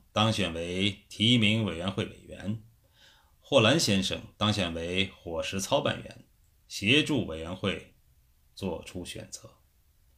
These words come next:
然后休会半小时，召开了某种小型干部会议。木锤一响，大会开始进行。委员会提出报告，提名肯塔基州的乔治·福克森先生、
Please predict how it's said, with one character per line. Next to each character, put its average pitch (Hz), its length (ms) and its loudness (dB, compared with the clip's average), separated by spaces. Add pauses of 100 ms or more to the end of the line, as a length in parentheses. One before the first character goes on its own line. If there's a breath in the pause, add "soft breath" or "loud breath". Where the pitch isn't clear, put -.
(1300)
然 127 240 4
后 98 440 6
休 107 160 2
会 107 140 2
半 92 180 0
小 - 160 -8
时， 82 400 -12 (640)
召 107 220 4
开 104 120 2
了 104 120 4
某 101 160 2
种 101 180 0
小 80 240 -4
型 90 240 -6
干 107 240 0
部 87 100 -10
会 - 160 -14
议。 - 280 -18 (200)
木 113 160 0
锤 101 200 0
一 104 120 2
响， 80 480 -6 (120)
大 92 200 0
会 - 200 -8
开 - 180 -8
始 - 140 -10
进 80 200 -10
行。 - 360 -12 (680 soft breath)
委 107 140 4
员 127 240 8
会 127 180 6
提 104 160 0
出 131 140 -2
报 123 220 4
告， - 400 -2
提 110 160 0
名 113 440 4
肯 151 240 -2
塔 101 240 0
基 131 200 0
州 120 120 0
的 95 120 0
乔 120 340 2
治· 131 180 -2
福 135 160 -6
克 147 120 -2
森 92 180 -4
先 80 240 -10
生、 - 180 -8